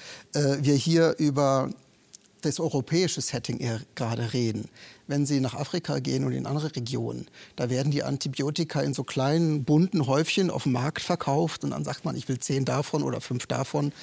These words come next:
Keiner weiß, was in dieser rosa Pille nun wirklich drin ist, wo sie hergestellt wurde, ob da überhaupt Wirkstoff ist oder nur ein bisschen.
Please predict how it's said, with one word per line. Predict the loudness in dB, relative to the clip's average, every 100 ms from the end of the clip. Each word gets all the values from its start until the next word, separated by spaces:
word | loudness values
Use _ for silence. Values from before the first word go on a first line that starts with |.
| -16 -14
Keiner | -2 2 4 4
weiß, | 2 0 0
was | -2
in | 0 2
dieser | 2 2 0 -2 -6 -18 -20 -6
rosa | 0 4 2
Pille | 2 2 4
nun | 4 2
wirklich | 0 -2
drin | 0 4 4 2
ist, | 0 -2
wo | -2
sie | -2
hergestellt | -2 0 0 0 0 0
wurde, | 0 -2
ob | -2
da | -4
überhaupt | 0 0 0 0
Wirkstoff | 0 0 -2
ist | 0 -2 -2
oder | -2 -2
nur | -2
ein | 0
bisschen. | 0 2 2 2